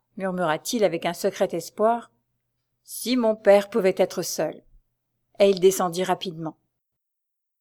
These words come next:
Espoir déçu. Monsieur de la Baume n'était pas seul.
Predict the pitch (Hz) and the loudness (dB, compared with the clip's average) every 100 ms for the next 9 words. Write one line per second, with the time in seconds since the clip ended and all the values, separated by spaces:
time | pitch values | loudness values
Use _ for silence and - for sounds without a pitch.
0 | _ _ _ _ 202 202 - 196 185 180 | _ _ _ _ -4 -2 4 4 4 -2
1 | 190 - 226 _ _ _ _ _ - 220 | -4 -8 -16 _ _ _ _ _ -6 -4
2 | - 190 185 190 180 190 196 214 - 220 | -2 -2 2 2 2 2 2 -4 -6 -2
3 | 220 220 202 185 - 170 147 | 0 2 0 -2 -4 -4 -6